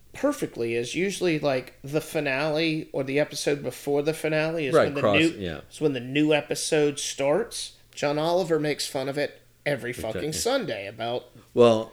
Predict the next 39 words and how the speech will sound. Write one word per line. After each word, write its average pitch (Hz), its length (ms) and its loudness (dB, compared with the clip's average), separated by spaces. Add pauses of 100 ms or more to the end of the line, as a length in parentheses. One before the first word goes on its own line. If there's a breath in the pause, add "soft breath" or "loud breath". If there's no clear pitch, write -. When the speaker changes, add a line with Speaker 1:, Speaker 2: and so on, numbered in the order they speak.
Speaker 2:
and 110 140 2
I 117 60 6
will 135 160 4
say, 107 180 0
that's 110 360 0
the 131 140 -2
interesting 117 440 -2
thing 107 180 -2
with 90 180 -2
Perry 92 280 2
Mason, 82 640 -4 (320)
is 87 240 -4
that 82 420 -6
it's 90 260 -6
doing 90 360 -2
Monday 85 800 -2
episodes. 67 960 -12 (300)
Speaker 1:
Really? 175 680 0
Speaker 2:
Well, 143 180 6
I 123 120 2
mean, 120 220 2
and, 101 440 0 (460 soft breath)
yeah, 110 280 4
because, 107 360 0
yeah, 101 220 2
Last 104 400 0
of 104 100 -4
Us 101 200 2
was 92 160 -4
always 85 320 -2
Sunday, 78 580 -8
which 95 220 -4
is 92 160 -4
H 95 280 -2
B 98 160 0
O's 85 180 -4
usual 85 360 -6
day. 80 200 -10
Speaker 1:
Right. 277 240 0